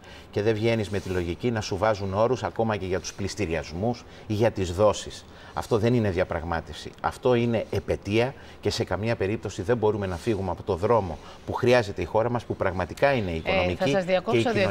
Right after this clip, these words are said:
Speaker 2: μου
Speaker 1: κοινωνική
Speaker 2: λένε τώρα από το
Speaker 1: ανασυγκρότησή της.
Speaker 2: κοντρόλ ότι στον, μιλώντας στον Νίκο Χατζηνικολάου, ο κύριος Καρβούνης, ο εκπρόσωπος της Ελλάδας στην Ευρωπαϊκή Ένωση, έβαλε θέμα ευρείας πολιτικής συνένεσης προκειμένου να υπάρξει έξοδος της Ελλάδας από το μνημόνιο.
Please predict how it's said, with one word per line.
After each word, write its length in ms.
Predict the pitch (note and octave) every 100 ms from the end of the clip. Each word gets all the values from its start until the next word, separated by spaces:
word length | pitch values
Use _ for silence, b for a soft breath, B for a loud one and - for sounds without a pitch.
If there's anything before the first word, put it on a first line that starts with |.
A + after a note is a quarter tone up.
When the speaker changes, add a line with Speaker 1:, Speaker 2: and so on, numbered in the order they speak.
| F#3
Speaker 2:
μου 100 | F3+
Speaker 1:
κοινωνική 60 |
Speaker 2:
λένε 200 | F#3 A#3
τώρα 160 | B3 A#3
από 100 | A3+
το 60 | A#3
Speaker 1:
ανασυγκρότησή 200 | G3 F3
της. 20 |
Speaker 2:
κοντρόλ 240 | F3 E3 F#3+
ότι 140 | F#3+
στον, 320 | F3 E3 D#3
μιλώντας 320 | D3+ F3 G3 A#3
στον 160 | A3+
Νίκο 200 | G3 B3
Χατζηνικολάου, 640 | A#3 F#3 E3+ C#3+ C#3+ C#3 D3+
ο 20 |
κύριος 220 | G3+ A3
Καρβούνης, 560 | - G3 E3 D#3+ D#3+ G3
ο 40 |
εκπρόσωπος 600 | A#3 - B3 B3 C4 A#3
της 160 | A3+ A3+
Ελλάδας 340 | G#3 A3 A#3
στην 140 | A#3+ A3+
Ευρωπαϊκή 480 | G#3 G#3 G3+ F#3+ G3
Ένωση, 420 | F3 D#3 D#3+ G#3
έβαλε 360 | A3+ B3+ C#4
θέμα 340 | A#3+ A#3 B3 B3
ευρείας 360 | G3 G3+ A#3+ A#3+
πολιτικής 460 | G#3 F3+ E3 A3+
συνένεσης 520 | - G3+ A3 F#3 D#3
προκειμένου 540 | - D3+ D#3+ D#3+ D#3 D#3
να 100 | D#3
υπάρξει 480 | D#3 G3 G3+ - D#3+
έξοδος 400 | C3+ - C3 B2+
της 160 | C#3+
Ελλάδας 380 | C3+ C3 A#2 A2+
από 160 | C3 B2+
το 200 | B2+ B2
μνημόνιο. 460 | B2 A#2+ A2+ G#2+